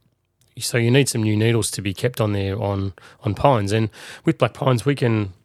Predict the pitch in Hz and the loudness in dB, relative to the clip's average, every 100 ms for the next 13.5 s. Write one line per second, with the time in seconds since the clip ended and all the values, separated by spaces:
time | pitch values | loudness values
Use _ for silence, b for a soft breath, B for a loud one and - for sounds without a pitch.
0 | _ 120 113 104 - - 151 113 113 113 | _ -8 -4 -6 -2 -2 0 -2 0 0
1 | 92 - 113 - 131 113 104 B B B | -2 -6 -8 -4 -2 0 -2 B B B
2 | B B B B _ - 113 - 113 - | B B B B _ -18 -10 -2 0 -2
3 | - 131 131 107 120 120 120 - 135 175 | 2 4 4 2 -2 -2 -4 0 0 0
4 | 180 - _ _ - 117 113 107 117 107 | -4 -8 _ _ -4 0 0 -2 -2 -2
5 | 101 107 104 101 - 165 147 131 113 - | -2 -4 -4 -6 -2 2 4 4 2 -4
6 | - 117 104 - 110 104 98 104 - _ | -2 0 0 0 0 0 -2 -2 -4 _
7 | _ _ _ _ _ _ 147 143 131 117 | _ _ _ _ _ _ 2 4 4 2
8 | - - - - - 123 131 135 127 - | -4 -8 -12 -18 -12 -12 -10 -10 -10 -10
9 | 127 113 - 143 - 117 104 107 95 110 | -10 -8 -6 -4 0 0 0 0 0 0
10 | 101 104 101 104 127 113 98 92 107 - | 0 -2 -2 0 0 2 0 0 -2 0
11 | 107 104 - 107 101 110 104 - B B | -2 -2 -4 -4 -2 -2 -4 -8 B B
12 | B B 113 113 107 107 101 - 120 110 | B B 2 4 4 2 -2 -2 0 2
13 | 101 - - - | 0 -2 -4 -6